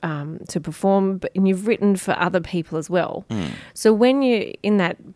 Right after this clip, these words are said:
Speaker 1: headspace of writing for other people, how does that work? Do you find yourself thinking about, "Okay, I'm writing for Dolly Parton now, so I've got to think about what she would say," or do you just really try and craft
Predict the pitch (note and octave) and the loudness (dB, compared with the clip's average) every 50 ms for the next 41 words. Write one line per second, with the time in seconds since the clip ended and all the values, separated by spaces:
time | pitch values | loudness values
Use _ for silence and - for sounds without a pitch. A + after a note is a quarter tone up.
0 | - _ - E3+ D#3 F3 F#3 F3+ F#3 - - - F3+ E3 E3+ D#3+ - F3 D#3 D#3+ | -20 _ -8 -6 -4 -2 -2 -4 -4 -8 -8 -6 -4 -4 -4 -4 -6 -4 -4 -2
1 | D#3+ D#3+ E3 D#3+ - - E3 D#3+ - D#3 - - E3+ D#3+ - F3 E3+ E3 E3 E3 | -2 -2 -4 -6 -6 -6 -4 -4 -4 -4 -4 -4 -4 -4 -2 -2 -2 0 -2 -4
2 | - - - - - - - F#3 G3+ - - - F#3 - - - - B3+ C#4+ C4+ | -6 -8 -12 -16 -16 -16 -18 -18 -18 -18 -20 -20 -20 -18 -14 -10 -8 -6 -2 0
3 | A3+ A#3+ - - F3+ D#3+ D3+ E3+ - G#3 G#3+ G#3 - A#3+ A#3 A#3+ A3+ G#3+ G3+ - | 2 2 2 2 0 0 0 -2 -4 -4 -4 -2 0 2 2 2 2 0 2 2
4 | A3 F#3+ - - G#3 G3+ - - G3+ F#3+ F#3 F#3+ F3 F3 F3+ - - F#3 F3 F3+ | 0 0 2 0 0 0 0 0 0 2 2 2 2 2 2 0 0 0 0 2
5 | F#3 F#3 F#3 F#3 F#3 F3+ - - F3+ E3 F3 E3 E3+ E3 E3 - F3 E3+ E3+ - | 4 4 2 2 0 -2 -4 -6 -2 -2 0 0 0 -2 -2 -2 -2 -2 0 -2
6 | F3 D#3+ D#3 D#3 E3+ F3 G#3 A#3+ A#3 - - - - - - - - - _ - | -4 -6 -4 -2 -2 -2 -2 -2 -4 -8 -14 -20 -20 -20 -20 -20 -20 -18 _ -4
7 | - - G3+ F#3+ F3+ E3+ - - - - _ _ - - - _ - - F3 F3 | 2 4 6 6 6 6 4 0 -6 -14 _ _ -20 -20 -20 _ -8 -8 -4 -2
8 | G3+ G3 F3+ - F#3 F3+ F3 E3+ F3 - - F3+ E3+ - - - F#3+ F3+ F3+ G3 | 0 0 0 0 0 -2 0 0 -2 0 0 0 -2 -2 -2 -2 -2 0 2 0
9 | F3+ - - G3+ F#3+ G3 G3+ G3+ G3+ F#3+ G#3+ G#3+ G#3+ G#3+ A#3+ A#3 - - F#3+ G3+ | 0 0 0 2 2 4 2 2 0 0 -2 -2 -2 -2 -4 -4 -4 -4 0 2
10 | G#3 G#3 G#3+ G#3 G#3 F#3 - - G3 F3 E3 E3 E3 - - E3+ D#3 D#3 D#3+ - | 2 4 4 4 2 0 0 -2 -2 -2 -2 -4 -6 -6 -8 -8 -8 -8 -8 -10
11 | - | -14